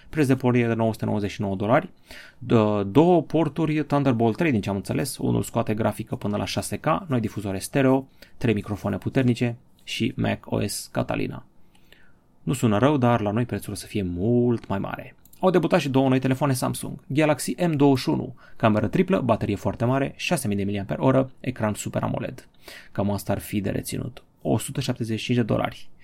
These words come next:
În India, ce drept, nu și la noi. Camera din spate are patruzeci și opt de megapixeli, plus ultra-wide opt megapixeli, plus bokeh cinci megapixeli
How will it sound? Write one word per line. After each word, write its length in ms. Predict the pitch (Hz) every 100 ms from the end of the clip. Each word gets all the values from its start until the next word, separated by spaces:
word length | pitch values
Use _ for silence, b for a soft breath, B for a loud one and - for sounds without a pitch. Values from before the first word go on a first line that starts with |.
| B B B B
În 120 | 214
India, 440 | 160 131 127 131 -
ce 160 | -
drept, 420 | 110 101 - - -
nu 260 | - 92 92
și 200 | - 95
la 120 | 95
noi. 360 | 90 87 - - _ _
Camera 320 | - 110 104 95
din 120 | 98
spate 380 | - 120 113 107
are 280 | 104 98 -
patruzeci 240 | 160 196
și 60 | 170
opt 80 |
de 60 | 131
megapixeli, 600 | 113 104 170 - 185 190 - -
plus 180 | 117 -
ultra-wide 500 | 117 107 107 101 -
opt 120 | 120
megapixeli, 500 | 107 107 - - 170
plus 200 | - 104
bokeh 320 | 101 101 107
cinci 160 | - 101
megapixeli 600 | 98 104 147 - 147 139